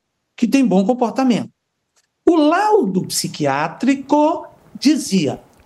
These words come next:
esta pessoa não tem condições de viver, é, em sociedade normalmente. Por quê? Porque ele tem altíssima periculosidade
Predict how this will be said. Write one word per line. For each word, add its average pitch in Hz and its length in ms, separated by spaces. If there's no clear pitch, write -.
esta 226 400
pessoa 226 500
não 220 220
tem 214 260
condições 196 640
de 190 60
viver, 190 640
é, 185 200
em 226 160
sociedade 233 800
normalmente. 202 760
Por 247 200
quê? - 180
Porque - 180
ele 160 60
tem 214 140
altíssima 277 1080
periculosidade 180 1300